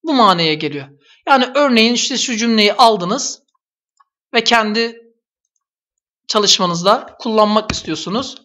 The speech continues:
Bunu kopyala yapıştır şeklinde yaparsanız, yani birebir aynı metni kullanırsanız mutlaka italik yapmak zorundasınız.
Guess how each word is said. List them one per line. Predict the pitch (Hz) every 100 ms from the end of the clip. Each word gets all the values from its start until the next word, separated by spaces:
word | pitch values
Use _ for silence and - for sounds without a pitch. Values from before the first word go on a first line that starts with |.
| _ - _ - _
Bunu | 185 247
kopyala | 262 233 226 254
yapıştır | 254 247 - -
şeklinde | - 226 208 175
yaparsanız, | 175 175 285 - 180 240 -
yani | 185 180 151
birebir | 175 196 240 202 - _
aynı | 208 240 208
metni | 180 175 175 -
kullanırsanız | - 185 208 240 - 202 269 - _ _ _ _
mutlaka | 220 294 - 208 214 247 294 - _ _
italik | - - 202 247 254 - _
yapmak | 202 190 214 214 247 - _
zorundasınız. | - 190 196 190 170 - 143 -